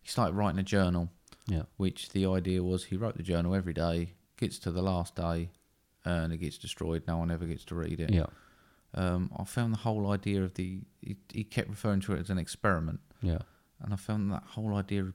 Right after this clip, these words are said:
Speaker 1: bit strange, not necessarily for the film. I was just trying to work out his motivation,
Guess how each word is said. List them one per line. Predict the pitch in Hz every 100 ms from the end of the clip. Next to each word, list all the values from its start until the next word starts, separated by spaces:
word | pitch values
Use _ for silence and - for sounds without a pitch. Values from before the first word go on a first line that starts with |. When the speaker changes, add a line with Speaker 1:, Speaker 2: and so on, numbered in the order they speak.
| _
Speaker 1:
bit | 101 -
strange, | - 113 101 98 98
not | 143
necessarily | 127 135 117
for | 101
the | 98
film. | - 120 98
I |
was | 98
just | 110
trying | - 113
to | 110
work | 101 101 -
out | 101 101
his | 107 101
motivation, | 104 - 95 101 98 - 98 95